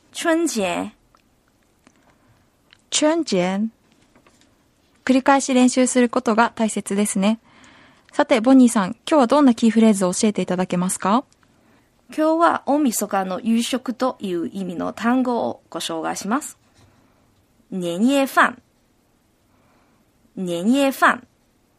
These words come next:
Speaker 1: あるいは、团圆飯。团圆飯。大晦日の夜は年夜。団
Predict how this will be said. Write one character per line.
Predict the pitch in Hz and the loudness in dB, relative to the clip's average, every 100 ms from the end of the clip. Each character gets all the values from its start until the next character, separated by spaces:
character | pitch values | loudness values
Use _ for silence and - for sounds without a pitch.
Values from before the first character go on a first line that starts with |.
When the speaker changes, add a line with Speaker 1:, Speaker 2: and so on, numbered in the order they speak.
| _ _ _ _ _ _ _ _ _ _ - | _ _ _ _ _ _ _ _ _ _ -10
Speaker 1:
あ | 185 | -6
る | 240 | -4
い | |
は、 | 175 160 90 - _ _ _ _ | 0 -2 -2 -8 _ _ _ _
团 | - 190 175 | -8 -2 0
圆 | 208 180 165 | 0 0 -2
飯。 | - 240 - - _ _ _ _ _ _ _ _ _ _ | 0 0 0 -12 _ _ _ _ _ _ _ _ _ _
团 | - - 175 208 | -10 -2 0 0
圆 | 196 160 | 0 0
飯。 | - 262 - - _ _ _ _ _ _ _ _ _ _ _ - | 0 0 -2 -8 _ _ _ _ _ _ _ _ _ _ _ 0
大 | 311 | 2
晦 | 339 311 277 | 2 -2 -2
日 | 262 247 | 0 0
の | 226 | 0
夜 | 262 294 214 | 0 -2 -2
は | 165 156 - | -4 -4 -6
年 | - 165 165 170 | -10 -8 -8 -2
夜。 | 240 269 - _ _ _ _ _ _ _ _ _ _ _ _ | 0 0 -4 _ _ _ _ _ _ _ _ _ _ _ _
団 | 277 269 277 262 | -2 0 0 -4